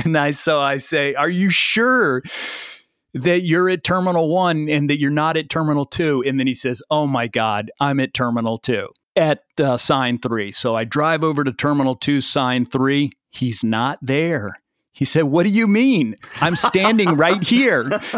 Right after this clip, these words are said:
I said, "Dude, I'm standing right here at sign three at Terminal Two, and you're not here, and the police aren't happy that I'm just sitting here loitering." And then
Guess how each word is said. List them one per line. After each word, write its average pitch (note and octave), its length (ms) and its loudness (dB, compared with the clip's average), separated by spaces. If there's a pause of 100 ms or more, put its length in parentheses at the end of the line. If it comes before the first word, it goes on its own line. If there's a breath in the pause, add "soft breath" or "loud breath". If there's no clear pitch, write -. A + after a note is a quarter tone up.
I - 100 0
said, F3+ 280 0
"Dude, F3+ 260 2
I'm F#3 220 0
standing F#3+ 560 0
right F3 280 2
here E3 600 0
at D#3 240 0
sign F3+ 640 0
three E3+ 500 0
at D3 200 -2
Terminal F3 360 0
Two, F3+ 400 0
and C#3 100 0
you're C#3 140 0
not D#3 260 0
here, E3 360 0
and C#3+ 180 0
the C3 60 0
police E3+ 400 -2
aren't D#3 180 0
happy C#3+ 460 0
that C3 180 0
I'm C3+ 140 0
just C#3 320 -2
sitting F3 240 0
here C3+ 180 2
loitering." C3+ 640 0 (640 loud breath)
And D3 240 0
then D#3 400 0